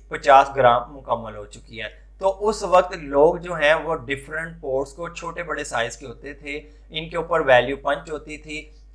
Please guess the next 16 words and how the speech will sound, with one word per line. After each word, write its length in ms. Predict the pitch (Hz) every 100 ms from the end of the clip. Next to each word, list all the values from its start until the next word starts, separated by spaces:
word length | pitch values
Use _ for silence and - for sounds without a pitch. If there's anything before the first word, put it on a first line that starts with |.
| - -
पचास 400 | 123 139 143 143
ग्राम, 340 | 139 135 131
सौ 340 | 131 - 139 143
ग्राम, 420 | 135 135 127 127
डेढ़ 200 | 127 143
सौ 160 | 139 147
ग्राम, 340 | 135 127 123 127
दो 180 | 131
सौ 160 | 127 147
ग्राम, 360 | 135 131 123 117 -
एक 260 | 143 147 147
किलो 200 | 147 143
तक 220 | 143 147 147
ये 100 | 143
पोट्स, 380 | 139 139 143 - - -
बल्कि 300 | 156 165